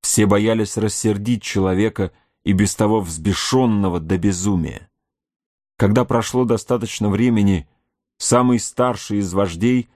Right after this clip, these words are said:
решился заговорить. «Мой друг встретил врага», — сказал он.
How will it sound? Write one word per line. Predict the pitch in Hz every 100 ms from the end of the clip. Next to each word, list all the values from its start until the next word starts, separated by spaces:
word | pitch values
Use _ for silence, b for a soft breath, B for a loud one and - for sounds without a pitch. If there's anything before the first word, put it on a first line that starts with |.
| _ _ -
решился | 107 104 - 120 110 -
заговорить. | 101 104 104 107 107 92 - _ _ _ _ _ _ _ _ _ _ _ _ _ _ -
«Мой | 101 82 95 98
друг | 92 98 101 -
встретил | - - - 95 101 104 101
врага», — | 95 98 98 101 95 80 _ _ _ _ _ _ _ -
сказал | - 107 92 95
он. | 95 82